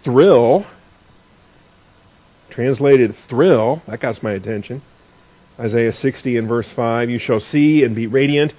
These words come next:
Your heart will thrill and rejoice.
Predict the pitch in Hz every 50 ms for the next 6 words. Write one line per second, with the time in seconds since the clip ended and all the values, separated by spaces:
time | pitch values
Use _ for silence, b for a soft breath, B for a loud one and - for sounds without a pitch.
0 | B B B B B 117 120 117 - - 135 139 151 123 123 123 120 113 - -
1 | - - 139 139 147 151 151 143 143 151 175 - 123 117 113 117 120 113 107 127
2 | 123 123 131 147 156 - - -